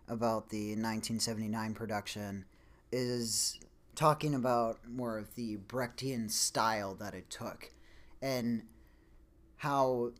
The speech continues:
through having this Brechtian style and making it, it was able to very much explore many different themes and ve-,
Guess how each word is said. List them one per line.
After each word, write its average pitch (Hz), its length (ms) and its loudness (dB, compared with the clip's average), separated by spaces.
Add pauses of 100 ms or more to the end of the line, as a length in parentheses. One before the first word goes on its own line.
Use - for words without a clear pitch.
(180)
through 170 320 2
having 139 400 2
this 120 180 -2
Brechtian 127 600 -2
style 113 640 0
and 110 260 -6 (560)
making 131 440 -4
it, 120 200 -6 (480)
it 170 100 2
was 170 220 2
able 170 240 6
to 135 480 0 (100)
very 139 240 0
much 127 280 -2
explore 127 880 2
many 120 320 2
different 113 420 -6
themes 127 560 0
and 120 220 0
ve-, 113 180 -4